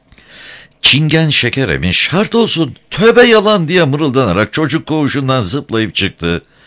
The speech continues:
Bekir Usta bu kez kelleciye döndü. Topla şunları alçak. Üstünüzü başınızı ararlar, öküz gibi bakarsınız. Sandığınızı, yatağınızı kurcalarlar, mal gibi sırıtırsınız.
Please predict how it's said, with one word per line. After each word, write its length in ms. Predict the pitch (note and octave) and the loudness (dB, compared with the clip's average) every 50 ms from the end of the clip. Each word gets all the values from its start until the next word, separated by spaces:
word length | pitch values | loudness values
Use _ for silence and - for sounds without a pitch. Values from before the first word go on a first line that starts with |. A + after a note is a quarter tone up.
| - - - - - - - | -20 -20 -20 -20 -20 -20 -12
Bekir 340 | - G2 D#3 D#3+ - G#3 F#3 | -2 0 0 0 0 -2 -2
Usta 320 | F#3+ F3 - - F3 E3 | -2 -4 0 0 0 0
bu 100 | D#3+ F3 | 0 -2
kez 260 | - D3+ D3+ D3+ C3+ - | -2 -2 -2 -2 -2 0
kelleciye 680 | - A#2+ A2+ G#2+ F2+ F#2 G2 E2+ E2 E2+ F2+ F2+ D2+ | 0 2 2 2 2 0 0 0 0 0 0 0 -2
döndü. 500 | D2 D2 D2+ D2 C#2+ C#2 C#2 B1+ B1+ A#1+ _ _ _ _ _ _ _ _ _ - | -2 -4 -4 -4 -4 -6 -6 -6 -6 -10 _ _ _ _ _ _ _ _ _ -2
Topla 300 | G2+ G2+ F2 - A2 G#2 | -2 -2 0 2 0 0
şunları 360 | - G#2+ G2+ F#2 F#2 E2+ E2+ | 2 0 0 0 2 2 2
alçak. 460 | E2+ E2 D#2+ - - D#2+ D2 C2+ - _ _ _ _ - _ - | 2 2 0 -2 -2 -2 -2 -4 -4 _ _ _ _ -20 _ -2
Üstünüzü 540 | - C3 - - C3 C3 C3+ B2 B2+ D3 B2 | 0 0 0 0 -2 -2 0 0 0 2 2
başınızı 460 | B2 A#2 - B2+ A#2+ A#2 G#2+ C3 A#2+ | 2 2 2 0 -2 -2 0 2 2
ararlar, 480 | G2+ G#2 G#2 G#2 G2 F2 F#2 G#2+ G#2 F2+ | 2 4 4 2 2 2 2 0 0 0
öküz 460 | E2 A#2 B2+ - - F#3 C3 F2 F2+ | 0 -2 -2 0 0 0 0 0 -2
gibi 220 | A#2 A2+ A#2 G2+ | -2 -2 -2 0
bakarsınız. 720 | G#2 G2 - G2 F#2+ F2+ D#2+ C#2+ F2 E2 D#2+ D2 C#2+ C2+ - _ - - - - _ | 0 0 0 0 0 0 0 -2 -4 -2 -2 -4 -4 -6 -10 _ -20 -20 -20 -20 _
Sandığınızı, 680 | - - B2 C3+ D3+ D3 C3+ D3+ D#3 D3 C#3+ C3+ C3+ D3 | -4 2 2 4 4 4 2 0 0 2 2 2 2 2
yatağınızı 640 | C#3 C3 B2+ - C#3+ D3 C#3 B2 B2 C3 A2 C#3 C3+ | 2 2 2 2 0 0 0 0 0 0 0 0 -2
kurcalarlar, 800 | - - B2+ A2+ F2+ E2+ - A#2 A2+ G#2+ G#2+ G2+ G#2 A#2+ B2 A2 | -2 -2 -2 -2 0 0 0 2 2 2 2 2 2 2 2 2
mal 380 | F#2+ G2 A#2 D3 D#3 C3+ B2 | 0 0 2 2 2 2 2
gibi 200 | A2+ B2+ A#2+ B2+ | -2 -2 -2 -2
sırıtırsınız. 920 | - - A2+ G#2 G#2 - - A#2 A2+ F#2+ - F#2+ F2+ E2 D#2 D2+ C#2 - - | -2 -2 -2 -4 -4 -2 0 0 0 0 -2 -2 -2 -2 -2 -4 -4 -6 -10